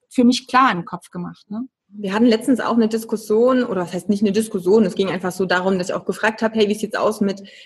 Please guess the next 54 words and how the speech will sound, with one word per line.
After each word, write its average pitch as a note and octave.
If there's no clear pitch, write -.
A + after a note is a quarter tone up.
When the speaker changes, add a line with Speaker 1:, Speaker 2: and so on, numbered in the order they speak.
Speaker 2:
wer G3
macht G#3+
seine G3
Website F#3+
selber, B3+
wer G#3
lässt G3+
sie G3
gestalten?“ -
Es D#4+
waren A#3
ja A#3
doch A3+
einige, A3
die G#3
auch -
eben G3+
ihre F#3
Website F#3
selbst G#3+
machen. C4
Und G#3
ja, F#3+
ich C#4
kann B3
dann A3+
auch C4
verstehen, B3+
wenn A3
der G#3
ein A3+
oder G#3+
andere G#3
sagte, G3+
„Hey, G#3+
aber E3
es F3
ist A3
nicht A3
mein F#3
Hauptjob, A#3+
ich -
sollte G#3
doch G3+
letztendlich G3+
den F#3+
Profis G#3+
die -
Arbeit A#3+
überlassen.“ F#3+
Das G#3
ist A#3+
total C#4
wichtig. E4+